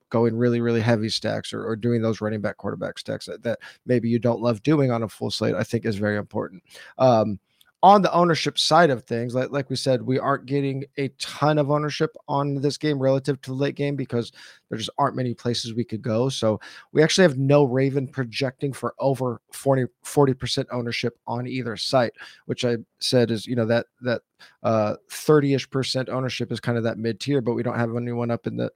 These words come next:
forty percent ech-, echelon, which is, like, kind of the, I don't know, I think top eight or nine players in terms of projections. So,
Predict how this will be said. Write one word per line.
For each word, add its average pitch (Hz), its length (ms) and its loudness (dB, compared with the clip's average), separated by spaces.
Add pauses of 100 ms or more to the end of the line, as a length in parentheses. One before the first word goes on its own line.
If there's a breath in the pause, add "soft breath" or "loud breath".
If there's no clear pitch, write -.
(220 loud breath)
forty 135 380 4
percent 127 300 -4
ech-, - 320 -6
echelon, 117 420 -2
which 117 160 -4
is, 110 80 -8
like, 110 140 -4
kind 117 180 -4
of 107 80 -4
the, 113 240 -4
I 120 80 -4
don't 113 120 -2
know, 110 40 -2
I 107 60 -2
think 104 180 -8
top - 300 -4 (320 loud breath)
eight 123 120 2
or 120 100 0
nine 117 220 -2
players 127 360 0
in 117 60 -6
terms 123 220 -4
of 123 120 -4
projections. 123 480 -2
So, 127 240 2